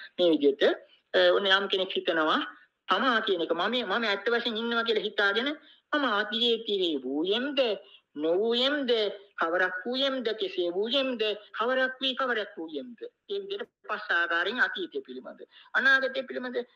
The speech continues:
මම අනාගතයේ වන්නෙම්ද, නොවන්නෙම්ද, කවරක් වන්නෙම්ද, කෙසේ වන්නෙම්ද, කේව-, කවරක් වී කවරක් වන්නෙම්ද.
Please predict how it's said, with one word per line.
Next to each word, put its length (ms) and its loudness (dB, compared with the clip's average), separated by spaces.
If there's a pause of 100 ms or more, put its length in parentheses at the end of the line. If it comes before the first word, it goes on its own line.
මම 220 -4
අනාගතයේ 640 0
වන්නෙම්ද, 560 -4 (300)
නොවන්නෙම්ද, 680 -4 (240)
කවරක් 400 -2
වන්නෙම්ද, 460 -2 (120)
කෙසේ 340 -4
වන්නෙම්ද, 460 -2 (440)
කේව-, 320 -4
කවරක් 480 -2
වී 180 -2
කවරක් 380 -2
වන්නෙම්ද. 440 -10